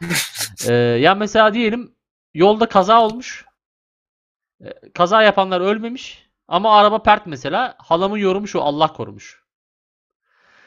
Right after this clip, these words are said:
Speaker 2: Yani,
Speaker 1: Evet.
Speaker 2: e, ben zannetmiyorum ki hani böyle bir ilahi gücün,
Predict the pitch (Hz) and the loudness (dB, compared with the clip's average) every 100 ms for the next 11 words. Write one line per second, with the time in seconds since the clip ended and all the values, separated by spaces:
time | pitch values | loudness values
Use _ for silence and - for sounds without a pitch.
0 | _ - - 127 127 143 131 127 127 127 | _ -14 -8 -6 -6 -8 -6 -4 -4 -4
1 | 131 127 127 123 165 220 220 190 208 254 | -4 -6 -8 -6 0 0 0 -2 -2 -6
2 | 214 214 233 - 170 170 175 170 _ - | -8 -8 -8 -4 -2 -2 -6 -10 _ -12
3 | 151 170 165 160 156 165 160 156 151 156 | -8 -6 -6 -6 0 0 0 -4 -10 -12
4 | 156 - | -14 -18